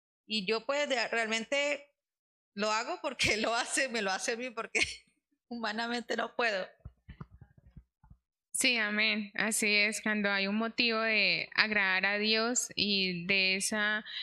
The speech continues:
Speaker 2: labor que el Señor nos encomienda como mujeres, Él es el que nos da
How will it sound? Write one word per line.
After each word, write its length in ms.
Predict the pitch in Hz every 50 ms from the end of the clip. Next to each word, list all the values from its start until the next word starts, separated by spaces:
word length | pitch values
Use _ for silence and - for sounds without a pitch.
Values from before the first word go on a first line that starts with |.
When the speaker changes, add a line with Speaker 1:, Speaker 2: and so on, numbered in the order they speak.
| -
Speaker 2:
labor 420 | - 214 214 208 202 202 202 202 202
que 80 | -
el 60 | 233 220
Señor 240 | - 240 220 208
nos 160 | 202 202 202 -
encomienda 540 | 220 220 214 - 208 196 190 185 185 196
como 260 | 202 - - 214 208 202
mujeres, 680 | 202 190 180 185 196 196 196 202 214 269 311 - - -
Él 220 | - - 208 208
es 140 | 208 208 -
el 140 | 220 214 220
que 140 | - 220 208
nos 160 | 196 190 180
da 340 | 175 185 180 175 175 170